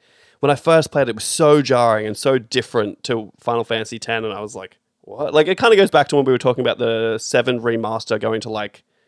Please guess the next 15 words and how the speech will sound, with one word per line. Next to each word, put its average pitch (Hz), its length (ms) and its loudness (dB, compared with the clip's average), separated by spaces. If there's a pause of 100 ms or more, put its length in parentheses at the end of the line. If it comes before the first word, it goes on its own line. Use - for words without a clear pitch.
(360)
if 139 140 2
they 131 120 4
change 127 260 0
the 120 80 -4
combat 110 340 0
system 117 280 -6
in 110 80 -2
the 110 80 -4
next, - 600 -8 (160)
or 123 80 4
the 123 100 2
remake, 113 320 -2
sorry, 101 240 -8
seven 117 260 -4
remake, 104 360 -8